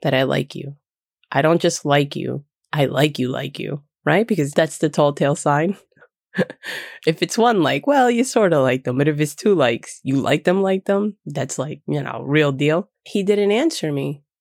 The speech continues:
It wasn't until a few days later that he was like, "Hey." And I was like, "Hey?"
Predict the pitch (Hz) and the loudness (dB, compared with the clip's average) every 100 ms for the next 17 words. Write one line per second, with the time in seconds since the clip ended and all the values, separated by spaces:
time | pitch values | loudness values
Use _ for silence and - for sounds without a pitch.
0 | _ - 170 214 262 233 226 202 - 202 | _ -6 0 2 2 2 0 -2 -2 -2
1 | 190 180 160 170 208 151 147 151 151 147 | 0 0 0 2 2 0 0 -2 -4 -2
2 | 147 143 - 180 156 151 160 160 147 - | -2 -2 -2 0 0 -2 -4 -4 -4 -6
3 | 120 139 202 359 | -4 0 2 0